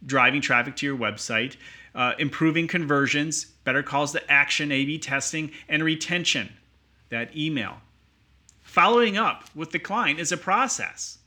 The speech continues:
and, and that's important. And are you continuously testing better ways in which you can better follow up with the client and, and improve your business that way? There's so many different elements, but I really do think the theme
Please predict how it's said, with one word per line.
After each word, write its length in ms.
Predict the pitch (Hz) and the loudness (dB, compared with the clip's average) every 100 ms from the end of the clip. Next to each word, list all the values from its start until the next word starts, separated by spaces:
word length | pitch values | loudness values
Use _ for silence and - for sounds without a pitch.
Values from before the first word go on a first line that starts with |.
| _ _ _ _ _ _ _ | _ _ _ _ _ _ _
and, 480 | 160 165 165 165 160 - - | 2 4 4 0 -8 -16 -10
and 160 | 160 156 | -2 4
that's 260 | 156 156 | 4 4
important. 720 | 185 175 196 254 - - - - | -4 -4 0 0 -2 -14 -18 -12
And 200 | 165 156 | -4 -2
are 160 | 156 156 | 0 0
you 120 | 165 | -2
continuously 540 | 160 151 160 160 - 156 | -6 -8 -8 -8 -8 -12
testing 480 | - 160 - 165 | -8 -8 -6 -6
better 260 | 143 147 151 | -4 -4 -4
ways 760 | 139 135 139 123 117 107 - - _ _ - | -6 -4 -4 -4 -6 -8 -14 -20 _ _ -14
in 120 | 127 | -10
which 240 | 123 117 | -8 -6
you 540 | 123 117 151 175 123 92 - _ _ _ - | -8 -6 -2 0 0 -4 -16 _ _ _ -16
can 400 | - 127 127 120 | -6 -4 -2 -2
better 220 | 123 127 | -2 -2
follow 400 | - 117 123 127 | -4 -4 -4 -6
up 120 | 143 | -8
with 100 | 180 | -12
the 60 | 185 | -16
client 440 | - 113 98 101 - _ - _ _ _ _ _ - | -14 -12 -10 -12 -16 _ -20 _ _ _ _ _ -6
and, 240 | 120 117 | -4 -4
and 220 | 120 131 135 | -6 -6 -6
improve 440 | 135 - 143 131 | -8 -8 -8 -6
your 140 | 131 | -8
business 380 | 127 135 - 123 | -8 -8 -10 -6
that 200 | 139 135 | -4 -4
way? 120 | 117 95 - - | -6 -14 -20 -6
There's 160 | 240 - | -2 0
so 260 | - 311 | 2 2
many 200 | 311 311 | 2 -2
different 360 | 185 214 220 202 - | 0 0 0 -6 -4
elements, 600 | 165 143 101 - - - _ _ _ _ _ _ _ _ _ _ | -2 -2 -6 -10 -12 -12 _ _ _ _ _ _ _ _ _ _
but 100 | 202 | 2
I 60 | 202 | 2
really 380 | 185 262 311 240 | 2 0 2 2
do 200 | 185 220 | 2 0
think 300 | 220 175 - | 0 -4 -4
the 100 | 143 | -8
theme 720 | - - 233 233 226 220 | -10 -6 -2 0 0 -2